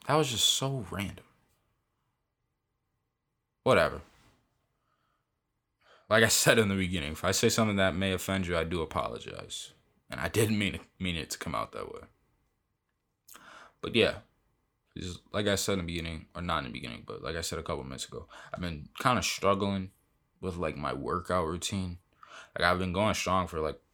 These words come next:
three weeks, but it's, like, I don't know. I haven't been able to get sleep, and it's so str-, <laughs> like, you know what's crazy? It's summer and I'm stressed out.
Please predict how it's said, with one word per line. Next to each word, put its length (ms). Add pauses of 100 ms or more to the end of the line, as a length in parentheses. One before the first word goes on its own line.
three 200
weeks, 480
but 120
it's, 340 (160)
like, 300 (1300)
I 100
don't 240
know. 280
I 80
haven't 260
been 100
able 220
to 100
get 140
sleep, 720 (320)
and 160
it's 160
so 320
str-, 500 (260)
<laughs> 280
like, 200 (160)
you 80
know 60
what's 100
crazy? 380
It's 160
summer 460
and 120
I'm 120
stressed 440
out. 260